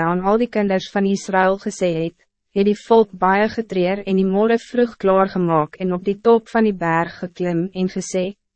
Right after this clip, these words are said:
"Hier is ons, en ons wil optrek na die plek wat die Heere gesê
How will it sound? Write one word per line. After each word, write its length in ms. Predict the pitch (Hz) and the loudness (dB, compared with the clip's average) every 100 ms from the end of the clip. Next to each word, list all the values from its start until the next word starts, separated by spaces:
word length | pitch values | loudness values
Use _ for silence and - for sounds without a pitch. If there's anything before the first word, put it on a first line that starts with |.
| _ | _
"Hier 140 | 185 | 0
is 180 | 190 196 | 0 -4
ons, 400 | 180 180 190 - _ _ | -2 -2 -4 -12 _ _
en 160 | 202 190 | -4 0
ons 220 | 190 - | -2 0
wil 220 | 190 196 | 2 4
optrek 400 | 214 - 202 196 | 2 0 -2 0
na 160 | 196 214 | 0 0
die 140 | 226 | 0
plek 320 | 214 208 202 | 0 -2 0
wat 100 | 190 | -2
die 140 | 190 190 | -2 0
Heere 300 | 185 180 175 | 0 0 -2
gesê 380 | - 190 - | -6 -10 -6